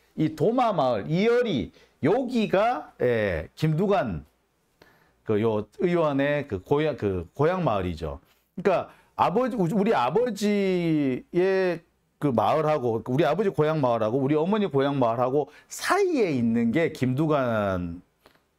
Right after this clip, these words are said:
고향 마을인 거예요. 근데 이 보통 이렇게 나란히 마을 옆에 있으면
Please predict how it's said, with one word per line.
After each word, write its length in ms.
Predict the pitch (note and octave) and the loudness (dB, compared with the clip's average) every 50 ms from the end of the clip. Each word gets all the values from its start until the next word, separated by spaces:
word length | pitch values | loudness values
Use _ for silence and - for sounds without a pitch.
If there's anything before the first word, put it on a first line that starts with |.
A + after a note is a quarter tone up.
| _ _ _ _ _ _ _ _ | _ _ _ _ _ _ _ _
고향 300 | - B2 B2+ B2 B2 A#2 | -2 0 0 0 0 0
마을인 320 | G#2+ F2 F2+ E2+ F2+ E2+ | 0 0 0 -2 -4 -6
거예요. 480 | D#2 D2+ D2+ D2 D#2 E2 F2 D#2 C2+ C#2+ - _ _ _ _ _ _ _ | -6 -6 -6 -6 -8 -8 -8 -8 -10 -12 -16 _ _ _ _ _ _ _
근데 180 | - G3 F#3+ F#3+ | -2 0 0 0
이 140 | G#3 G#3 | 0 -2
보통 320 | F3+ E3+ C3 C3 D3 G3+ G#3+ | -4 -4 -6 -2 0 0 0
이렇게 340 | G3+ E3+ F3+ D3+ B2+ - - _ _ | 0 0 0 -2 -2 -6 -10 _ _
나란히 500 | - B2 C3 D3 E3 F#3+ G#3 A3+ A#3 G#3+ | 0 2 2 2 2 0 0 0 0 0
마을 320 | D#3 A2+ A#2+ C3 E3 F3 | 2 2 2 2 2 2
옆에 320 | F#3 G#3+ A3 G#3+ G3 D#3 | 0 0 0 0 0 0
있으면 800 | C#3 C3 - C#3+ D3 C#3 B2+ A2+ A#2+ C3+ D#3 D#3 C3+ A2 F#2 E2 | 0 -2 -2 -2 0 0 2 2 2 2 2 0 0 -2 -2 -6